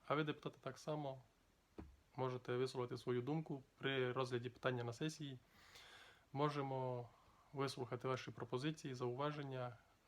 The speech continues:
е, доопрацювати, е, пропозицію і прийняти обґрунтоване рішення.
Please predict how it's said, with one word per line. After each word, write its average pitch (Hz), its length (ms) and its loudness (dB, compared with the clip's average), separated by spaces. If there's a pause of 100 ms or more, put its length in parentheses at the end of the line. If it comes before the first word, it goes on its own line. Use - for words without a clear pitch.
е, 123 140 2
доопрацювати, 135 920 4 (680)
е, 135 40 -2 (120)
пропозицію 139 840 -2
і 156 220 -2
прийняти 147 460 0
обґрунтоване 127 580 0
рішення. 131 380 -4